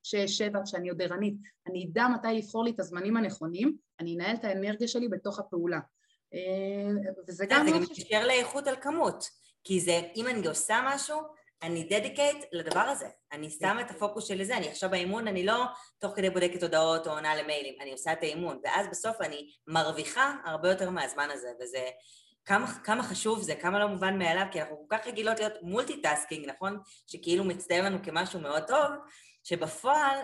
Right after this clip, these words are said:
Speaker 2: זה יכול לפגוע לנו ב-,
Speaker 1: נכון.
Speaker 2: בפרודקטיביות.
Speaker 1: נכון. ו-, ועוד איזה טיפ קטן אולי שאני גם יכולה לתת, זה, זה הרבה פעמים לחסוך פעולות, לעשות ביחד, לא יודעת, לראות טלוויזיה, לקבל את הכביסה במקביל. אה, ל-, לא לעלות במעלית, ללכת, אה, לס-,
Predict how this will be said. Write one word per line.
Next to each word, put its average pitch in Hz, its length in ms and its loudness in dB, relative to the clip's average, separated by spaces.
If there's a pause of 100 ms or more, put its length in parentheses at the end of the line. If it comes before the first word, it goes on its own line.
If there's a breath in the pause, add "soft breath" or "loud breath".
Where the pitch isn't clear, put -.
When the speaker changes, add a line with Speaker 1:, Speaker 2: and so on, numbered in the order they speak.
Speaker 2:
זה 151 120 -8
יכול 175 200 -2
לפגוע 151 320 0
לנו 127 240 -4 (320)
ב-, 123 40 -6
Speaker 1:
נכון. 123 320 -4 (160)
Speaker 2:
בפרודקטיביות. 131 880 -12 (340)
Speaker 1:
נכון. 170 300 -16
ו-, 226 200 -4
ועוד 262 220 4
איזה 277 180 4 (340)
טיפ 294 220 -4
קטן 262 300 -2
אולי 247 160 2
שאני 240 200 -4
גם 240 120 0
יכולה 247 180 2
לתת, 254 140 0
זה, 208 180 -2
זה 180 140 0
הרבה 208 160 0
פעמים 269 280 2 (400)
לחסוך 202 340 -2
פעולות, 185 300 4 (120)
לעשות 190 260 0
ביחד, 170 380 2
לא 180 40 0
יודעת, 170 200 -2
לראות 208 160 -2
טלוויזיה, 214 420 2
לקבל 190 280 0
את 190 100 -6
הכביסה 190 480 -2
במקביל. 165 560 -2 (480 soft breath)
אה, 196 760 -2 (440)
ל-, 202 280 0 (340)
לא 233 180 6
לעלות 220 260 6
במעלית, 214 420 2
ללכת, 220 480 2
אה, 202 160 0
לס-, 190 180 0